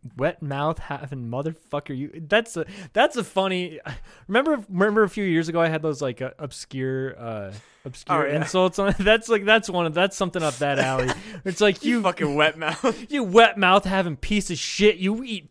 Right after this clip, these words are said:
Speaker 1: <laughs> you eat sandwiches dry."
Speaker 2: Dude, I'm the type of dude who will get a fucking toasted sandwich at Subway, eat that shit dry as hell.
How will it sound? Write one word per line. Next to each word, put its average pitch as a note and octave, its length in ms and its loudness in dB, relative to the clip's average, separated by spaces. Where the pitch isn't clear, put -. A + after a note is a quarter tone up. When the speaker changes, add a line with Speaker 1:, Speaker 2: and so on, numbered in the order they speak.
Speaker 1:
<laughs> A#3 140 0
you C#4+ 100 6
eat G3+ 140 -2
sandwiches G3+ 640 0
dry." E3 720 -2
Speaker 2:
Dude, D#3 300 -6
I'm D#3+ 140 -4
the F#3 80 -4
type F#3 220 0
of D#3 60 -6
dude E3 260 -2
who D#3 120 -6
will D3 60 -2
get C#3+ 180 -2
a C3 60 -8
fucking C#3+ 260 -12
toasted D#3+ 560 -6
sandwich D3+ 420 -6
at - 80 -16
Subway, D#3+ 500 -2
eat D3+ 160 -10
that C#3 120 -4
shit A#2+ 240 -10
dry C3+ 280 0
as C3 100 -8
hell. A#2+ 320 -8